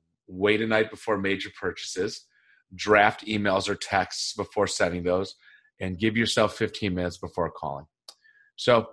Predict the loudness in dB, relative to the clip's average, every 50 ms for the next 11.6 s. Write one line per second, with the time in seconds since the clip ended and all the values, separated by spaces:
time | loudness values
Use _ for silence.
0 | 4 6 6 8 10 10 10 10 8 8 6 6 4 4 4 4 2 2 2 2
1 | 2 2 2 0 -2 -2 -8 -6 0 4 4 4 4 2 0 0 0 -4 -8 -6
2 | -2 0 0 0 0 -4 -6 -4 -2 0 0 0 0 0 -2 -6 -12 -16 _ _
3 | _ _ _ _ _ _ -6 -4 -2 0 0 0 -2 -4 -2 -2 -2 -2 -2 -4
4 | -4 -4 -2 0 0 0 0 -2 -2 -2 -4 -4 -4 -2 -2 -2 -2 -4 -6 -8
5 | -2 0 2 2 2 0 -2 -4 -4 -4 -6 -8 -10 -8 -6 -4 -2 -2 -2 -2
6 | -4 -4 -6 -10 -12 -8 -4 -2 -2 -2 -2 -2 -4 -6 -6 -8 -8 -8 -6 -8
7 | -8 -6 -8 -6 -6 -8 -6 -6 -6 -6 -4 -4 -4 -4 -4 -2 -2 0 -2 -2
8 | -2 -6 -8 -6 -6 -6 -8 -10 -10 -6 -6 -6 -6 -6 -10 -12 -12 -14 -14 -12
9 | -10 -8 -8 -8 -8 -10 -8 -6 -6 -6 -6 -8 -12 -14 _ -12 -12 -10 -8 -10
10 | -10 -10 -12 -16 _ -14 -14 -14 -14 -16 -14 -14 -12 -12 -12 -14 -14 -14 -14 -14
11 | -14 -12 _ -6 -6 -6 -4 -4 -2 -2 -2 -4